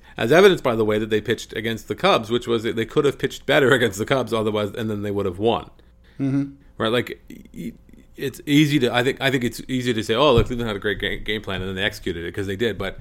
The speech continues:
Speaker 1: n-, you know, not everybody's gonna be able to execute. Not everyone has, like, that Andrew Miller or Cody, and Cody Allen lurking, um, and who are, and as well as having their starting pitchers execute everything just right in a perfect series before they finally, you know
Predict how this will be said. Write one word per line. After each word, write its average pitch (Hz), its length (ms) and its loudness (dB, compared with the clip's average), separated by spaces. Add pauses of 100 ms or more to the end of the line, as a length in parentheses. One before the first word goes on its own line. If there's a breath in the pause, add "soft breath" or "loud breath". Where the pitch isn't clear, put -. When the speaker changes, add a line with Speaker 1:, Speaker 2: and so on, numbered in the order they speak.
(340 loud breath)
Speaker 1:
n-, 104 200 -14
you 107 120 -12
know, 92 80 -10
not 110 240 -4
everybody's 101 480 -4
gonna 98 140 -4
be 98 60 -2
able 95 140 -4
to - 100 -8
execute. 104 400 -8
Not 117 140 -2
everyone 113 260 -2
has, 104 160 -4
like, 90 120 -8
that 92 160 -4
Andrew 92 240 -8
Miller 92 280 -8
or 87 140 -6
Cody, 98 300 -8
and 98 100 -12
Cody 95 240 -4
Allen 90 320 -8
lurking, 87 460 -6 (480 soft breath)
um, 85 320 -8
and 92 200 -10
who 95 280 -6
are, 87 120 -6
and 98 240 -10
as 101 180 -8
well 98 200 -4
as 90 80 -8
having 92 240 -6
their 90 140 -8
starting 92 260 -8
pitchers 90 300 -10
execute 90 400 -10
everything 85 260 -10
just - 340 -10 (140)
right 85 340 -8 (300 soft breath)
in 95 160 -4
a 82 120 -8 (120)
perfect - 380 -4
series 82 500 -10 (1120 soft breath)
before 101 400 2
they 92 320 -2
finally, 87 580 -4 (380)
you 110 140 -8
know 92 180 -6